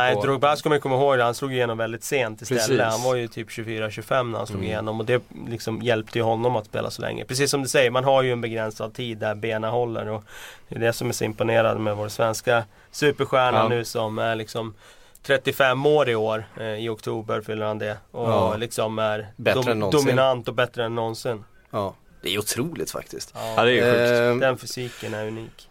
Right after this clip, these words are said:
Speaker 3: medans vi, eh, ja, vi, eh, vi har ju fått en fråga förstås om det här ryktet med Zlatan till West Ham. Kan vi bara,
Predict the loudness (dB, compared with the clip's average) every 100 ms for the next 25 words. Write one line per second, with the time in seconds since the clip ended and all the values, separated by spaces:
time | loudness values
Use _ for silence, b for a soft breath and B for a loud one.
0 | _ 0 4 6 4 2 4 6 6 6
1 | 6 6 6 6 4 4 2 B B B
2 | B B B B -6 0 2 6 6 6
3 | 6 6 6 6 4 4 0 0 2 4
4 | 6 6 4 4 0 0 0 2 0 2
5 | 4 4 2 2 2 2 0 -4 -2 0
6 | 0 2 2 2 -2 -4 0 0 0 -2
7 | -4 0 2 4 4 2